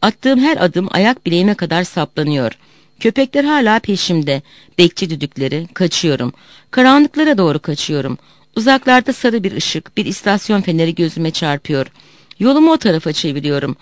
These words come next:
Köpekler iki adım gerimdeler. Derken bir mezarlığa düşüyor yolum. Ürperiyorum. Yan yatmış, devrilmiş veya dimdik taşlarıyla korkunç bir mezarlık. Aklıma neler gelmiyor. Kana tere batmışım.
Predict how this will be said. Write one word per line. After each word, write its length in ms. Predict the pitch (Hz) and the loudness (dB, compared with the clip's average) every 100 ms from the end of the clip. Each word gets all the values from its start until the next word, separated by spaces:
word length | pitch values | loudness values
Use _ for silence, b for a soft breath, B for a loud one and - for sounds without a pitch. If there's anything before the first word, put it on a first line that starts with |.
| b b | b b
Köpekler 500 | - 262 294 285 311 | -4 -2 0 0 -2
iki 240 | 269 262 285 | -4 0 2
adım 240 | 185 214 | 2 0
gerimdeler. 600 | 185 175 170 151 139 123 123 b b b | 0 0 0 -2 -2 -4 -6 b b b
Derken 440 | 226 339 349 294 294 | 2 2 2 2 2
bir 100 | 311 | 4
mezarlığa 640 | 262 247 247 247 240 202 | 4 4 4 2 2 0
düşüyor 400 | 156 - 165 151 | -2 -4 -2 -2
yolum. 320 | 151 143 135 - b b - | -2 -4 -6 -10 b b -2
Ürperiyorum. 640 | 226 - 190 160 127 123 - b b _ | 0 2 2 2 0 -4 -10 b b _
Yan 200 | 233 320 | 4 6
yatmış, 600 | 269 175 160 156 170 - | 6 4 0 -4 -4 0
devrilmiş 640 | 196 185 165 147 170 - | 0 2 0 -2 -4 -4
veya 360 | 196 220 208 196 | 0 2 2 2
dimdik 300 | 262 185 - | 0 -2 -2
taşlarıyla 560 | 180 160 - 175 165 | -4 -4 -4 -2 -2
korkunç 540 | 175 - 226 - 262 - | -2 -2 -2 -4 -6 -4
bir 60 | |
mezarlık. 640 | 208 208 185 175 156 139 - b b b - | -2 -2 -2 -4 -4 -8 -16 b b b -4
Aklıma 320 | 240 277 262 | -4 2 2
neler 340 | 190 175 202 | 4 4 2
gelmiyor. 600 | 196 165 147 143 139 135 - b b _ | 2 -2 -2 -2 -2 -4 -10 b b _
Kana 240 | 233 254 | 0 0
tere 280 | 247 214 202 | 0 -2 -2
batmışım. 600 | 160 160 143 - - - | -4 -6 -8 -6 -6 -8